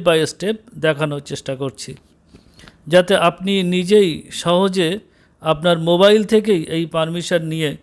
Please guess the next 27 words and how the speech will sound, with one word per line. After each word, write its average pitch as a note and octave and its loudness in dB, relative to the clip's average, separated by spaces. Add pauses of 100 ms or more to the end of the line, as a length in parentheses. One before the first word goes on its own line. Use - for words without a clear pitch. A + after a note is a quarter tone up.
(320)
রিয়াজুল D#3 2
জান্নাতে C#3+ -2
প্রবেশ D3+ -2
করতে D3 -8
পারেন। B2+ -2 (1040)
যাই G#3 6
হোক, A3 6
এবার G#3+ 2
আমরা G3 4
মোবাইলের G3 4
স্ক্রিনে F3+ -6
চলে D3+ -2
যাচ্ছি। - -6
প্রথমে G#3+ -6
আমাদের F#3 4 (640)
নুসুক F#3 -2
অ্যাপটি E3+ 2
ডাউনলোড D3+ 2
করতে C3 -8
হবে। A#2+ -6 (380)
তার D3+ -4
জন্য E3+ 2
আমরা E3 6
প্লে E3 0
স্টোরে D#3+ -2
চলে C#3+ -2
যাব। C#3 -4